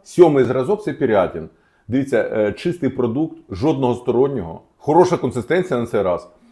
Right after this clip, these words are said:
але оце їх конкретний пірятинський аромат їх видає.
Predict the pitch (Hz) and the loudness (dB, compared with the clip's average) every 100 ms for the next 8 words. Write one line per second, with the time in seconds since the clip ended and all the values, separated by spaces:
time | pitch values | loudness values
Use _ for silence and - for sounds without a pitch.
0 | _ - 127 131 131 135 117 - - _ | _ 0 2 2 0 0 -2 -4 -18 _
1 | _ _ 113 123 - - 110 107 123 123 | _ _ -2 2 4 4 4 0 4 6
2 | 104 104 - 110 139 214 226 220 98 180 | 4 0 -2 0 2 2 0 -2 -6 -4
3 | 135 123 101 78 73 | -2 -2 -2 -4 -8